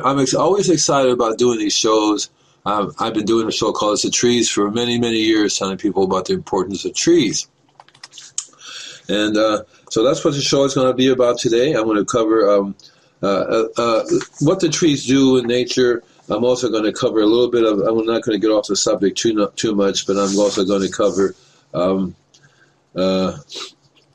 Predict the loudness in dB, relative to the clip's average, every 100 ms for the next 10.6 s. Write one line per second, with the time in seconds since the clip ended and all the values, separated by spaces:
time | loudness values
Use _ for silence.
0 | -12 -12 _ _ _ _ _ _ -4 0
1 | 0 0 -2 0 -2 -4 -2 0 0 -2
2 | -4 -2 -2 -4 -6 -2 -2 -2 -4 -4
3 | -4 -4 -2 -2 -2 -2 -2 -4 -4 -2
4 | 0 2 0 2 2 2 0 0 -4 -2
5 | -2 -2 -4 -4 -4 -4 -4 -2 0 0
6 | 2 0 -2 -10 _ _ -2 2 0 0
7 | -2 0 0 2 0 0 0 0 0 -2
8 | -2 0 0 0 0 2 4 2 0 -4
9 | -8 -8 -8 -8 -6 -2 0 0 0 -2
10 | -2 0 0 -2 -2